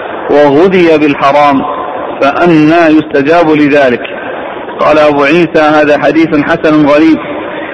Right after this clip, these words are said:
وإنما نعرفه من حديث فضيل بن مرزوق، وأبو حازم هو الأشجعي، اسمه سلمان مولى عزة الأشجعية".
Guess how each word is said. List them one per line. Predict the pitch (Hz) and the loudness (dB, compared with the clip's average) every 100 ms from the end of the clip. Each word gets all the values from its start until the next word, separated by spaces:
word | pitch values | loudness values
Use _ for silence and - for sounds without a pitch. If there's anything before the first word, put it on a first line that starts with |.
| - - | -8 -4
وإنما | - 170 175 170 170 | 0 0 2 2 2
نعرفه | 165 160 180 175 165 | 2 2 2 2 2
من | 160 151 | 2 0
حديث | 156 180 165 | 0 0 0
فضيل | 160 160 170 185 170 | 0 0 2 2 2
بن | 160 156 | 2 2
مرزوق، | 151 143 165 - - - - - - - | 2 2 0 0 -4 -10 -10 -12 -12 -4
وأبو | - 151 151 147 - | 0 2 2 0 0
حازم | 160 160 156 156 147 | 2 2 2 2 2
هو | 151 | 2
الأشجعي، | 131 131 - 143 156 151 - - - | 0 -2 -2 0 0 -2 -6 -8 -8
اسمه | 160 165 147 151 143 | -4 0 2 0 0
سلمان | 147 143 151 151 147 - - | 0 2 2 2 0 -2 -2
مولى | 147 147 139 | 0 2 2
عزة | 131 151 139 143 143 | 2 0 -2 -4 -2
الأشجعية". | - - - 131 139 131 131 | -2 -4 -2 -2 -2 -2 -2